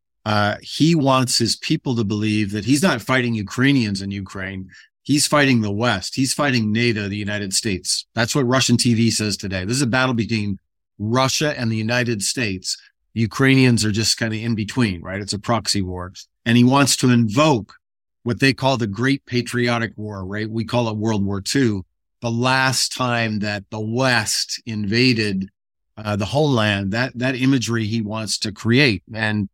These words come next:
you know, Stalingrad was horrible. I, I actually went to the seventieth anniversary of the Battle of Stalingrad when I was ambassador.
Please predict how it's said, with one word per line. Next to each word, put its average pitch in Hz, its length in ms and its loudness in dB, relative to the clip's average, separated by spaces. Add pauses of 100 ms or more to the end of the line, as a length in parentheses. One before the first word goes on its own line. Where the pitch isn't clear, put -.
(320)
you 113 100 -4
know, 104 100 -4
Stalingrad 113 720 2
was 113 140 0
horrible. 135 320 2
I, 123 240 0
I 120 140 -2
actually 127 300 0
went 156 180 0
to 120 160 -2
the 110 400 -6
seventieth 135 580 2
anniversary 131 520 0
of 104 60 -2
the 101 60 -4
Battle 107 300 -6
of 98 80 -8
Stalingrad 107 600 -4
when 120 120 -4
I 113 60 0
was 107 140 0
ambassador. 104 560 0